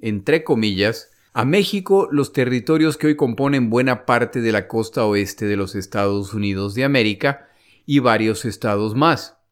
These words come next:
De ahí que las ciudades y áreas en estas zonas tienen hasta hoy nombres hispanos. Una vez conquistados estos territorios,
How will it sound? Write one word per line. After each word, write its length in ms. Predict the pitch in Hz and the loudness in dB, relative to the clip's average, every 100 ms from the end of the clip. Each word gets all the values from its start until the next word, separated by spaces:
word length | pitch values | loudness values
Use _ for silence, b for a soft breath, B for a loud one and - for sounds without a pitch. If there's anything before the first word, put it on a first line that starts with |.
| _ _ _ _ | _ _ _ _
De 160 | 131 147 | 2 4
ahí 240 | 180 247 | 4 2
que 140 | 240 220 | 0 2
las 180 | 185 - | 2 0
ciudades 680 | 143 147 165 165 165 135 127 | 0 2 2 4 2 0 -4
y 220 | 127 139 | 0 2
áreas 380 | 175 135 104 98 | 4 2 0 -2
en 100 | 104 | -4
estas 300 | 123 143 127 | -2 -2 0
zonas 540 | 135 107 101 98 - _ | 0 0 -2 -6 -16 _
tienen 340 | - 147 175 147 | -2 0 2 0
hasta 280 | 123 127 123 | 0 0 2
hoy 320 | 170 208 - | 4 2 -2
nombres 560 | 131 113 113 110 98 113 | -2 0 2 2 0 -6
hispanos. 680 | - - 156 110 80 _ _ _ _ _ _ _ _ _ _ _ | -4 0 2 0 -6 _ _ _ _ _ _ _ _ _ _ _
Una 200 | 131 143 | 0 4
vez 180 | 147 151 | 4 2
conquistados 680 | 156 131 113 - 170 156 131 | 0 -4 -4 0 4 4 4
estos 320 | 151 151 135 | 0 -2 -4
territorios, 800 | - 170 190 185 135 135 151 - | 0 0 0 2 2 2 -2 -6